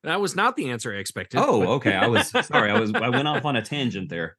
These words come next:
Speaker 1: No, no, no, no. I was looking for syphilis. <laughs>
Speaker 2: Ah.
Speaker 1: No. <laughs>
Speaker 2: We've all had that at some point or another in the theater.
Speaker 1: Yeah. Well, for me, it, it came up in, uh, a middle school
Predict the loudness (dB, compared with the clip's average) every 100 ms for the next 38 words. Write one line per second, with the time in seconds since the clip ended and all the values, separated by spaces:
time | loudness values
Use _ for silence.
0 | _ _ -12 -2 0 0 -2 -4 -6 -6
1 | -4 -4 -2 0 0 -2 -2 -2 -2 -2
2 | -4 -4 -6 -12 -10 -8 -4 -6 -6 -10
3 | 0 2 2 2 0 -2 -2 -2 0 -2
4 | 0 -2 -2 -14 _ 0 2 4 2 2
5 | 2 0 0 -2 -2 -4 -2 -2 -2 -2
6 | -2 -2 -2 -2 -4 -4 -2 -2 -2 -4
7 | -8 _ _ _ -14 -8 -8 -8 -4 -2
8 | 0 0 2 2 2 0 -2 -4 -2 0
9 | 2 0 0 -2 -2 -6 -4 -2 -4 -4
10 | -2 -2 -4 -6 -4 -4 -6